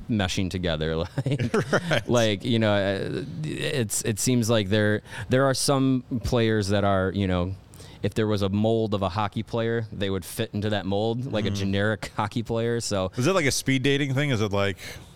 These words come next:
Speaker 2: three minutes and
Speaker 1: Yeah.
Speaker 2: then they, they just keep moving?
Speaker 1: I would, I would love to know, like, I'd love to be a fly on the wall of, of the draft combine interviews, because we spoke with, uh, Mike Donahue, the director of amateur scouting with the Blackhawks, and,
Speaker 2: Mm-hmm.
Speaker 1: um,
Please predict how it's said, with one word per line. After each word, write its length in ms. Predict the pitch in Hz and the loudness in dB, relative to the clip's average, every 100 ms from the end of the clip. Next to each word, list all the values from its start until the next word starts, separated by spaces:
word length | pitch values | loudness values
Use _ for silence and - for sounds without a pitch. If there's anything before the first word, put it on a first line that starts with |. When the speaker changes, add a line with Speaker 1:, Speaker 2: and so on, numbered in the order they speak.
| - | -10
Speaker 2:
three 160 | 117 123 | -4 0
minutes 400 | 113 120 123 - | 0 0 -2 0
and 80 | 113 | 2
Speaker 1:
Yeah. 140 | 104 | 2
Speaker 2:
then 100 | 104 | 2
they, 160 | 101 98 | 2 0
they 220 | 87 104 | -2 -4
just 160 | 87 - | -4 -4
keep 120 | 110 | -2
moving? 320 | 110 110 120 | -2 -2 -2
Speaker 1:
I 120 | 135 214 | 0 0
would, 140 | 254 151 | 0 0
I 120 | 175 | 0
would 80 | 220 | 0
love 240 | 131 143 | 0 0
to 100 | 135 | 0
know, 460 | 110 101 98 92 92 - - - | 0 2 2 0 -4 -10 -18 -4
like, 140 | 110 | 0
I'd 140 | 117 123 | 0 0
love 200 | 120 127 | -2 -2
to 60 | |
be 100 | 120 | -2
a 60 | 107 | -2
fly 220 | - 98 | 0 0
on 80 | 98 | 2
the 80 | 90 | 0
wall 320 | 90 90 92 | 2 2 0
of, 180 | 85 - | -2 -6
of 140 | - 82 | -8 -6
the 80 | 82 | -4
draft 320 | 87 87 - | -2 -2 -2
combine 400 | 92 92 98 98 | -2 0 0 0
interviews, 420 | 104 101 107 95 | -2 0 -2 -2
because 340 | 92 101 87 | -4 -2 -4
we 120 | 98 101 | -4 -4
spoke 400 | - 104 98 95 | -2 -2 -2 0
with, 280 | 92 - 87 | -2 -2 -2
uh, 260 | 82 78 76 | 0 -2 -2
Mike 220 | 92 87 | -4 -2
Donahue, 400 | 90 90 82 78 | -4 -4 -4 -6
the 100 | 80 | -4
director 360 | 85 80 - | -4 -4 -4
of 80 | 82 | -4
amateur 300 | 82 85 87 | -4 -4 -6
scouting 300 | - 85 82 | -4 -4 -2
with 120 | 82 | -4
the 60 | 82 | -4
Blackhawks, 600 | 80 80 - 82 82 - | -2 -4 -2 -4 -2 -4
and, 180 | 80 90 | -6 -4
Speaker 2:
Mm-hmm. 560 | 87 90 82 78 - | -4 -2 -4 -8 -4
Speaker 1:
um, 400 | 92 82 82 80 | -2 0 -2 -4